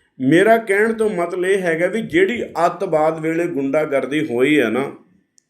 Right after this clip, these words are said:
ਕਿਤੇ ਨਾ ਕਿਤੇ ਹਰੇਕ ਪਿੰਡ ਦੇ ਵਿੱਚ ਪੰਜ ਸੱਤ ਇਹੋ ਜਿਹੇ ਘੜਾਮ ਚੌਧਰੀ ਹੈਗੇ ਸੀ, ਜਿਨ੍ਹਾਂ ਨੇ ਉਹਨਾਂ ਦੇ ਨਾਲ ਮਿਲ ਕੇ ਖਾੜਕੂਆਂ ਦੇ ਲੁੱਟ ਖਸੁੱਟ ਵੀ ਕੀਤੀ ਤੇ ਨਿਹੱਥੇ ਲੋਕਾਂ ਨੂੰ, ਜਿਨ੍ਹਾਂ ਦਾ ਕੋਈ ਬਹੁਤਾ ਵੱਡਾ ਕਸੂਰ ਨਹੀਂ ਸੀ,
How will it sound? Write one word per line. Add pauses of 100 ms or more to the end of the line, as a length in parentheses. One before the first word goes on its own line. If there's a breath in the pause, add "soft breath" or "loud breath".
(480)
ਕਿਤੇ
ਨਾ
ਕਿਤੇ
ਹਰੇਕ
ਪਿੰਡ
ਦੇ
ਵਿੱਚ (240)
ਪੰਜ
ਸੱਤ
ਇਹੋ
ਜਿਹੇ
ਘੜਾਮ
ਚੌਧਰੀ
ਹੈਗੇ
ਸੀ, (880)
ਜਿਨ੍ਹਾਂ
ਨੇ (460)
ਉਹਨਾਂ
ਦੇ
ਨਾਲ
ਮਿਲ
ਕੇ
ਖਾੜਕੂਆਂ
ਦੇ
ਲੁੱਟ
ਖਸੁੱਟ
ਵੀ
ਕੀਤੀ (500)
ਤੇ
ਨਿਹੱਥੇ
ਲੋਕਾਂ
ਨੂੰ,
ਜਿਨ੍ਹਾਂ
ਦਾ
ਕੋਈ
ਬਹੁਤਾ
ਵੱਡਾ
ਕਸੂਰ
ਨਹੀਂ
ਸੀ,